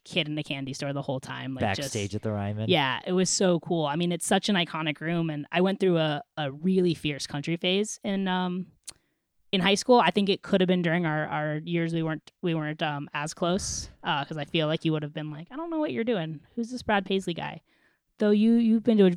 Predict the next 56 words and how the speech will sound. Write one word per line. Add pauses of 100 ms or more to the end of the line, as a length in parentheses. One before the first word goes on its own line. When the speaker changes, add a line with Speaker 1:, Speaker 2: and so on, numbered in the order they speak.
Speaker 1:
Florida
Georgia
Line
concert,
so
you're
guilty
too.
Speaker 2:
Yeah, (100)
Speaker 1:
You've
Speaker 2:
yeah.
Speaker 1:
been
to
two.
Speaker 2:
And
I've
been
on
some, (120)
I've
been
on
a
pop
country
bill
recently. (140)
Speaker 1:
That's
right,
that's
right.
Speaker 2:
Yeah,
with
Speaker 1:
So,
Speaker 2:
Chase
Speaker 1:
okay.
Speaker 2:
Rice.
Yeah,
so (120)
I,
Speaker 1:
Can't,
Speaker 2:
I'm
Speaker 1:
we
Speaker 2:
not,
Speaker 1:
can't
hate
Speaker 2:
I'm,
Speaker 1:
it.
Speaker 2:
yeah, (260)
can't,
Speaker 1:
It,
Speaker 2:
can't
Speaker 1:
it
bring,
you
know,